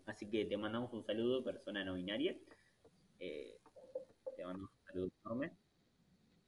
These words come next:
Y lo, lo que a mí me, me choca más es que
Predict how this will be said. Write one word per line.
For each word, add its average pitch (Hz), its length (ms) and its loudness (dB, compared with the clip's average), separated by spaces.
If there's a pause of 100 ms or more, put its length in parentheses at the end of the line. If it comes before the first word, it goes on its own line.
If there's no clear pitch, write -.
(380)
Y 101 1000 2 (1080)
lo, 98 720 10
lo 101 200 2
que 113 60 4
a 113 60 8
mí 139 100 6
me, 104 600 4 (160)
me 101 120 -2
choca 139 300 4
más 151 380 2 (260)
es - 80 -18 (100)
que 113 400 4